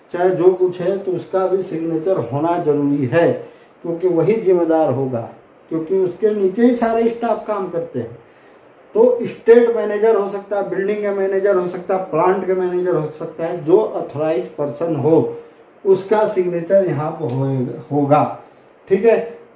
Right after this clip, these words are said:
वो मान लीजिए दारा सिंह हो, जो भी है, दारा सिंह एक example दे रहा हूँ, जो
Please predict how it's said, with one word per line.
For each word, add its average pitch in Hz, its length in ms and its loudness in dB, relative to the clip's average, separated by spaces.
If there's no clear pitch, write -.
वो 208 180 2
मान 202 360 0
लीजिए 202 340 -2
दारा 180 360 6
सिंह 139 300 -4
हो, 117 100 -12
जो 175 100 6
भी 190 180 6
है, 196 140 0
दारा 165 300 4
सिंह 170 260 -4
एक 160 260 -8
example 165 520 0
दे 123 120 2
रहा 117 100 -6
हूँ, 139 200 -6
जो - 340 -4